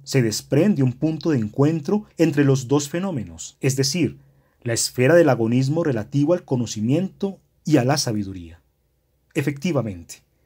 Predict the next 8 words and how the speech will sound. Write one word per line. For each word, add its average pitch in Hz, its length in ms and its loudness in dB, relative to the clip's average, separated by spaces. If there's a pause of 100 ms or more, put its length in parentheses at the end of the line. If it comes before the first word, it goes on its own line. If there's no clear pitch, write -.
(140)
el 147 140 4
enigma, 117 540 -2 (100)
al 135 160 0
humanizarse, 139 800 0 (360)
reviste 151 800 -2
una 175 220 2
figura 151 640 -2 (100)
agonística 135 880 -4